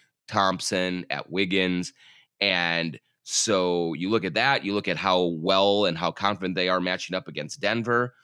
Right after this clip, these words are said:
and your mind <laughs> starts to wander a little bit, Jim, 'cause, um, like you said, I think the important thing that, that kind of is coming out of it is, as well as they have played, they know that they are nowhere near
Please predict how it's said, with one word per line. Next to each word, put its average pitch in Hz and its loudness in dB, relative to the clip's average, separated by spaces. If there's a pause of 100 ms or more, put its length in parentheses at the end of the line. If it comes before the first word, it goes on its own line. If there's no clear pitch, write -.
(380)
and 98 0
your 92 0
mind 127 2
<laughs> - -
starts - 0
to 151 6
wander 131 4
a 104 4
little 98 -2
bit, 92 -4
Jim, 101 -4
'cause, 90 -4 (100)
um, 82 -2 (1040)
like 127 0
you 123 2
said, 123 2
I 101 2
think 110 -2
the 101 0
important 120 -2
thing 107 2
that, 87 0 (120)
that 85 -2
kind 104 -2
of 87 -2
is 85 -6
coming 101 0
out 110 2
of 90 -4
it 87 0
is, 82 -2 (420)
as 98 0
well 117 4
as 104 2
they 101 4
have 98 0
played, 101 0
they 98 2
know 101 4
that 82 -2
they 95 2
are 87 2
nowhere 87 0
near 80 -2